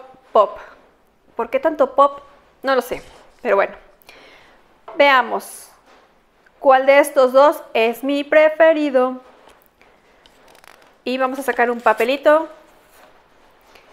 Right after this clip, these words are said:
y les voy a ir diciendo. Empecemos por el Love Pop. Este, según la página de Fragántica, es floral frutal. Vamos a ver.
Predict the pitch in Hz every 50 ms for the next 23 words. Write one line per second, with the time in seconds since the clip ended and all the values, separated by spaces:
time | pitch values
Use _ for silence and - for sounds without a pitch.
0 | - - - 269 269 262 262 254 247 254 269 269 269 269 262 262 269 262 247 254
1 | 240 240 - 254 233 214 196 190 180 190 - 339 - - 294 285 294 302 302 302
2 | - 269 262 233 220 208 202 - - - - 240 240 247 247 254 254 247 - -
3 | - - _ _ _ _ - 208 180 - - - - - _ - - _ _ _
4 | _ _ _ _ _ _ _ _ _ _ _ _ _ _ _ _ _ _ _ _
5 | - - - - - - - - _ _ _ _ _ _ - 269 294 302 294 -
6 | - - - - 302 277 277 277 330 415 403 - - - - _ - - - 226
7 | 220 220 220 240 269 269 262 254 254 262 269 285 302 311 - 180 180 - - 208
8 | 208 - 226 220 233 - 285 285 294 311 285 285 226 214 208 - 208 - 214 202
9 | - - 240 247 262 285 - - - _ _ _ _ _ _ _ _ _ _ _
10 | - 254 247 247 233 226 220 220 233 247 262 277 277 - 285 285 285 285 - -
11 | - - - - - _ _ - - _ _ - - - 233 240 - - 208 185
12 | 185 - -